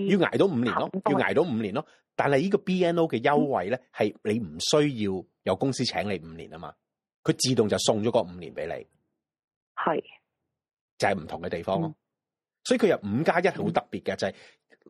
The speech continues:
Speaker 1: 五年令你可以 fulfill 到你喺英國住五年呢個，呃，必須條件。
Speaker 2: 係。
Speaker 1: 咁然後呢，你就可以 apply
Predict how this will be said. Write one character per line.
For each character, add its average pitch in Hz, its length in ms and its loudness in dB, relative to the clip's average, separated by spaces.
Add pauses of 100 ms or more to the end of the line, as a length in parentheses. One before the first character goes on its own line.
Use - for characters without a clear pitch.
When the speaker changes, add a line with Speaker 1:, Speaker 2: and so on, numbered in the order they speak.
Speaker 1:
五 151 220 4
年 123 180 4
令 117 140 2
你 127 160 4
可 147 100 2
以 160 80 4
fulfill 127 460 2
到 85 160 -2 (320)
你 104 80 -2
喺 120 60 4
英 143 180 2
國 - 100 2
住 - 240 -6
五 92 300 -2
年 98 160 -2
呢 127 100 -2
個， 101 180 0 (380)
呃， 78 320 -2 (300)
必 160 80 4
須 127 280 2
條 76 200 -8
件。 78 320 -14 (1080)
Speaker 2:
係。 - 200 -2 (500)
Speaker 1:
咁 165 260 4
然 98 80 0
後 101 140 4
呢， 143 80 4 (160)
你 110 80 4
就 101 100 2
可 107 80 4
以 92 40 0
apply 110 360 0